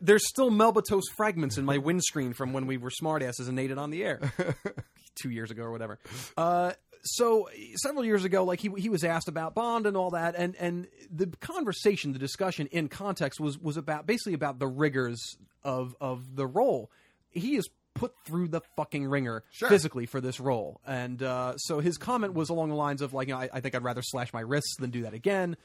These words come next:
Speaker 1: It was all in the tongue in cheek towards that. And people took that and ran with it, saying, "He doesn't wanna do Bond anymore. He's done. He's jaded. It's over. He's a douchebag. It's, it's gone. Get him outta there. Pick somebody else." No, he's, he's, he's being snarky.
Speaker 2: Right.
Speaker 1: Um, and he's always cagey and he's always guarded about it because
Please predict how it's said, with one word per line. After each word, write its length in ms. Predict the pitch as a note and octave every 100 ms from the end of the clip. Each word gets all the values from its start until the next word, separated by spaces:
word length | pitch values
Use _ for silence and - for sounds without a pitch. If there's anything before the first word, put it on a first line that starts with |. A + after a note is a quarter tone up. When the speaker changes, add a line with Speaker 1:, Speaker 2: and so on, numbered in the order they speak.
| - -
Speaker 1:
It 40 | -
was 120 | G#3
all 140 | C4 C#4+
in 40 |
the 40 | G#3
tongue 220 | - F#3
in 60 | E3
cheek 260 | D#3 C#3
towards 300 | - C#3 B2
that. 280 | - A2+ F#2+ - - _
And 140 | C#3+ C#3
people 240 | F#3+ F#3+
took 220 | - E3+
that 180 | D#3+ D#3
and 80 | C#3+
ran 180 | C3+ B2+
with 120 | B2
it, 100 | B2
saying, 220 | C3 B2+
"He 100 | C3
doesn't 200 | D#3+ D#3+
wanna 160 | E3+ D#3+
do 100 | E3+
Bond 260 | E3+ D3+ C#3
anymore. 280 | C3+ C3
He's 100 | C3+
done. 240 | A#2+ D3 C3+
He's 140 | B2
jaded. 340 | C3+ D3+ C#3 C3+
It's 120 | C#3
over. 200 | C3+ B2+
He's 100 | A#2
a 20 |
douchebag. 420 | A2+ B2 - A#2
It's, 160 | A2 -
it's 260 | C3+ B2 A2+
gone. 240 | E3+ A#2+ G#2+
Get 140 | F3+
him 60 | D#3
outta 180 | C3
there. 160 | A2 G2 -
Pick 180 | F3 -
somebody 260 | D#3+ C#3+ B2
else." 180 | A2 _ _ - - _ _ C#4+
No, 400 | B3+ C#3 C#3 -
he's, 200 | D3+ G3+ - -
he's, 220 | F3+ - _ _ -
he's 180 | - D#3+
being 280 | - E3+ D3+
snarky. 420 | - B2 G#2+ F#2 -
Speaker 2:
Right. 200 | G3+ B2 - - _
Speaker 1:
Um, 500 | D3+ D#3 D#3 E3 E3 -
and 100 | G#3
he's 140 | A3
always 300 | - C#4 D4+ -
cagey 460 | - A3+ G3 F#3+
and 80 | F#3
he's 120 | E3
always 200 | E3+ F#3+
guarded 360 | C#3 E3+ G3 F#3
about 220 | C#3 C3+
it 80 | D3
because 260 | C#3 D#3